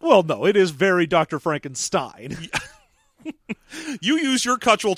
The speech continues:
Speaker 2: cultural touchstones, and I'll use mine, sir.
Speaker 1: I'll use the ones that are real, and you can go ahead and just use that nonsense.
Speaker 2: Whoa.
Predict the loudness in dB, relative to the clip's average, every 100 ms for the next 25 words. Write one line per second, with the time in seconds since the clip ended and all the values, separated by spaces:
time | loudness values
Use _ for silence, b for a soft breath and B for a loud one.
0 | -2 -2 0 0 2 2 2 2 2 4
1 | 2 2 0 0 0 2 0 0 0 2
2 | 2 4 2 0 0 0 0 2 2 2
3 | 4 2 2 -2 -2 -4 -2 -2 0 2
4 | 4 2 0 -6 -6 -6 -6 -4 -2 0
5 | 0 -4 _ -6 0 0 0 -2 -2 -4
6 | 2 6 6 2 -8